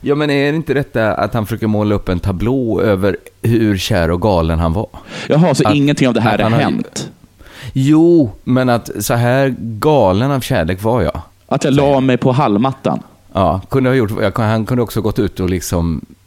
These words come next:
Speaker 1: dratt en hammare i huvudet på någon.
Speaker 2: <laughs> Ja,
Speaker 1: Alltså,
Speaker 2: okej.
Speaker 1: nu valde han att lägga, sätta på Ryan Adams och lägga sig. Är han naken när han ligger på den här ullmattan?
Speaker 2: Ja, det är stickigt i alla fall, säger han.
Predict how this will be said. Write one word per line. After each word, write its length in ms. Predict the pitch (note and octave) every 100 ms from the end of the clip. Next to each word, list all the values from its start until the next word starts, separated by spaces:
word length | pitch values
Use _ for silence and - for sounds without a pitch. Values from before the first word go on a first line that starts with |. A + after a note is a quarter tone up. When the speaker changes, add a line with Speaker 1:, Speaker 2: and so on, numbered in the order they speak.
| _ _ _
Speaker 1:
dratt 480 | - G2 G#2+ F2 -
en 80 | F2+
hammare 520 | G#2+ G#2 D#2 E2+ A2
i 40 |
huvudet 440 | B2 A#2+ E2+ G#2 -
på 100 | C#3
någon. 100 | - - - - -
Speaker 2:
<laughs> 400 | - - A2+ A2+
Ja, 140 | D#3 C3+ C#3+
Speaker 1:
Alltså, 200 | D#3+ C#3
Speaker 2:
okej. 360 | A2 F2+ C#2 - - -
Speaker 1:
nu 120 | A#2+
valde 360 | A#2+ B2+ G#2 F#2
han 120 | G2
att 80 | G2
lägga, 360 | G#2 F2 - G#2
sätta 280 | B2 A2+
på 180 | G2+ G#2+
Ryan 300 | F#2+ G2 F#2+
Adams 500 | G2 F2 E2+ E2 -
och 160 | - F#2
lägga 360 | F#2+ E2+ D#2+
sig. 480 | D2+ F2 D#2 D#2+ D#2 - - - - - - - - _ -
Är 80 | -
han 140 | A2+ C3
naken 540 | D#3+ G2 - - E3
när 60 | G3
han 80 |
ligger 180 | F3 G2+
på 120 | -
den 100 | G2+
här 140 | F2+ F2
ullmattan? 580 | F#2+ D#2 D2+ - D#2+ F#2 - -
Speaker 2:
Ja, 80 |
det 140 | D3 E3
är 40 |
stickigt 680 | - - - - - A3 A#3+
i 40 |
alla 120 | B3 F3
fall, 260 | E2+ D#2
säger 220 | - D#2
han. 160 | D2+